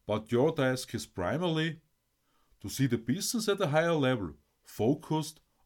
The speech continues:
on the ideal result. This is exactly what accompanies you in the selection process of employees for your company, because your team needs a feeling for signals that are fundamental for future development.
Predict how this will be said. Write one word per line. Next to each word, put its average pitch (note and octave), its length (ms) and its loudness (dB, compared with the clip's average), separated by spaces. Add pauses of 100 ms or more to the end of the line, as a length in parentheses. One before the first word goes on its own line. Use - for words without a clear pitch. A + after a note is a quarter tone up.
(180)
on D3+ 180 0
the C3+ 160 2
ideal B2 300 2
result. A#2+ 540 -2 (1000)
This B2 160 -2
is B2 140 -2
exactly A#2+ 580 -4
what E3 220 -4 (220)
accompanies B2+ 880 -2
you C3+ 200 4 (100)
in D3+ 120 -2
the E3+ 100 0
selection B2 580 -2
process C3+ 480 -2
of A#2 240 -12
employees D#3+ 680 -6 (300)
for C#3+ 200 2
your E3+ 100 4
company, D3 560 -4 (1080)
because B2 460 0
your F#3+ 300 2
team D3+ 460 -2 (180)
needs D#3+ 320 -2
a A3 60 2
feeling F#3+ 360 -2
for B2 160 -2
signals C#3 640 -2 (300)
that B2 180 0
are C#3 80 2
fundamental A#2 640 -2
for B2+ 200 -2
future C3 380 0
development. G#2 600 -2